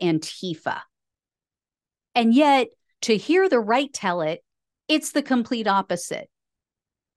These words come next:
Imagine what they'd be saying if it was truly that Antifa had attacked the Capitol, beat the police,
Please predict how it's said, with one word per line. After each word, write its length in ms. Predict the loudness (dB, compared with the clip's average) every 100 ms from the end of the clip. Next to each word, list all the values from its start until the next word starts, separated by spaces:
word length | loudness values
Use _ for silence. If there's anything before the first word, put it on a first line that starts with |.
| _ _ _ _
Imagine 840 | 4 6 6 4 4 2 4 4 4
what 220 | 2 0
they'd 200 | -4 -4
be 160 | -8
saying 640 | -6 -2 0 0 0 -2 -4 _ _ _ _
if 180 | 0 2
it 140 | 0 2
was 280 | 0 -2 -14 _
truly 720 | -8 0 2 4 2 -2 -8 -18 _ _ _
that 140 | -2
Antifa 920 | -2 -2 -6 -8 -4 -4 -4 -4 -4 -8 -20 _ _ _ _
had 180 | -2 0
attacked 400 | 0 0 0 0
the 80 | -4
Capitol, 640 | -2 -2 -2 -8 -8 -10 _ _ _ _ _ _ -20 -8
beat 240 | 0 0 2
the 100 | -2
police, 720 | 0 0 0 -2 -6 -8